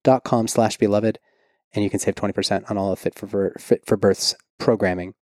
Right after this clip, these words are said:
And then Full Well Fertility, they make the best prenatal vitamin on the market. They make an incredible men's virility vitamin, and they make Nervous Nerves, which is a tonic that helps to calm your nervous system, helps you rest, relax,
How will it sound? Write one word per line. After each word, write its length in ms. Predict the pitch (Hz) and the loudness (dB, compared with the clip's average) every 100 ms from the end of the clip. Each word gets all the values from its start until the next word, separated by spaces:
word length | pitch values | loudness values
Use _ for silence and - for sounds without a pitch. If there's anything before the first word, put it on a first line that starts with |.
| _ | _
And 140 | 127 127 | 2 4
then 120 | 120 | 2
Full 200 | - 170 | 4 6
Well 120 | 170 | 6
Fertility, 600 | 160 156 180 220 98 95 - | 4 2 4 2 0 -2 -2
they 100 | - | 2
make 180 | 127 120 | 4 4
the 80 | - | 4
best 240 | 104 101 | 0 0
prenatal 320 | - 101 101 107 | 0 0 2 2
vitamin 260 | 113 113 | 2 2
on 80 | 117 | 0
the 60 | 117 | -2
market. 320 | 123 147 - | -2 -4 -2
They 80 | 120 | 0
make 180 | 110 - | 0 0
an 60 | |
incredible 400 | 104 95 110 107 | -4 -2 0 0
men's 300 | 98 101 104 | 0 -2 -2
virility 560 | - 95 101 110 120 127 _ | -2 0 2 2 0 -2 _
vitamin, 500 | 110 120 127 156 196 _ _ _ _ | 0 2 2 -2 -4 _ _ _ _
and 160 | - 117 | 2 4
they 60 | 107 | 4
make 280 | 107 - | 4 0
Nervous 340 | 113 117 113 110 | 0 2 2 2
Nerves, 260 | 107 98 | 0 0
which 120 | 110 - | -2 -2
is 100 | 101 | -2
a 60 | |
tonic 460 | - - 123 123 - | -2 0 2 2 -2
that 100 | 113 | -2
helps 220 | 113 - | -2 -2
to 80 | - | -8
calm 300 | - 143 143 | -4 0 2
your 100 | 131 | 4
nervous 240 | 117 110 | 4 2
system, 360 | - 110 113 107 | -2 -4 -4 -2
helps 260 | 113 - | -2 -2
you 60 | 110 | -4
rest, 520 | 107 117 123 - - _ | 2 2 2 -2 -6 _
relax, 640 | 110 107 113 120 117 - - | -4 -2 0 -2 -2 -4 -4